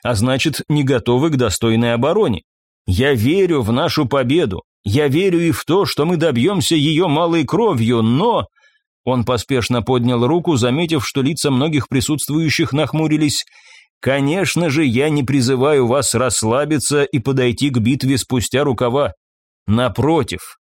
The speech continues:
я хочу, чтобы каждый из нас был максимально собранным и чтобы все мы действовали сообща. И вот если эти условия исполнятся, я верю, мы победим. Друзья,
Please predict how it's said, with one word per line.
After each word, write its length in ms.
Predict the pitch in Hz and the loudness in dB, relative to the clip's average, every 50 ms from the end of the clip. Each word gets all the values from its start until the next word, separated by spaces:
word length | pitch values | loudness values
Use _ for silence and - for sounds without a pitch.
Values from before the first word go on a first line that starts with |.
| _ _ | _ _
я 200 | 101 117 151 143 | -2 0 0 2
хочу, 320 | 117 139 - - 180 156 | 0 0 0 0 0 -2
чтобы 340 | 107 - 147 143 139 139 117 | 0 0 -2 -2 0 -2 -2
каждый 500 | - 131 143 170 160 127 113 123 147 143 | 0 0 0 0 0 0 0 0 0 2
из 160 | 135 113 101 | 2 2 0
нас 300 | 120 143 170 156 117 113 | 0 0 0 0 0 0
был 180 | 107 143 151 131 | 0 0 0 2
максимально 800 | 131 143 131 - - - 147 139 131 139 160 170 165 151 147 127 | 0 0 0 -2 -2 -2 0 0 2 2 0 0 0 0 0 -2
собранным 680 | - - 147 185 196 147 131 127 120 113 110 107 95 - - - - - | -2 0 0 0 0 2 0 0 2 2 0 0 -2 -4 -8 -16 -14 -4
и 100 | 180 156 | -2 -2
чтобы 400 | 120 - - 180 175 151 147 127 | -2 0 0 0 0 2 0 0
все 340 | - - - - 156 214 208 | -2 -2 -2 0 0 0 2
мы 180 | 175 135 113 104 | 0 0 0 -2
действовали 840 | 95 92 123 151 208 208 156 - - 139 143 131 131 123 110 104 | -2 0 0 0 2 0 -2 -2 -2 -2 -2 0 0 0 0 0
сообща. 720 | 92 - - 117 123 135 139 127 - - - 190 190 147 101 - _ _ _ _ _ _ _ _ | -2 -2 0 0 0 0 -2 -2 -2 -2 -2 0 -2 -2 -4 -6 _ _ _ _ _ _ _ _
И 100 | 120 135 | -2 0
вот 200 | 143 156 139 - | 0 0 0 0
если 440 | 117 123 165 170 - - 127 139 147 160 170 160 | 0 0 0 0 0 0 0 0 2 2 2 0
эти 160 | 127 - 120 | 0 0 0
условия 640 | 120 123 107 - - 143 170 156 117 123 127 123 120 | 0 0 0 0 0 0 2 2 2 0 0 0 0
исполнятся, 840 | 120 - - - - 202 226 202 160 135 120 104 - - 110 98 90 - - - - - - _ | 0 -2 -2 -2 0 0 2 2 2 0 -2 -2 -4 -2 -2 -2 -2 -4 -8 -18 -20 -20 -6 _
я 280 | 101 90 139 139 127 | -2 0 2 2 2
верю, 580 | 113 98 117 143 165 180 190 202 214 208 165 - - _ _ - | 2 2 2 2 2 2 2 2 2 0 0 -2 -6 _ _ -4
мы 260 | 92 107 131 143 131 | -2 0 0 0 0
победим. 640 | - 139 135 135 160 160 151 202 214 160 113 - - _ _ _ _ _ _ _ _ _ | 0 0 0 0 0 0 0 0 0 0 -2 -4 -6 _ _ _ _ _ _ _ _ _
Друзья, 720 | 95 98 143 175 196 160 127 165 208 220 214 185 131 98 | -4 -2 0 0 0 0 0 0 0 0 0 0 0 -2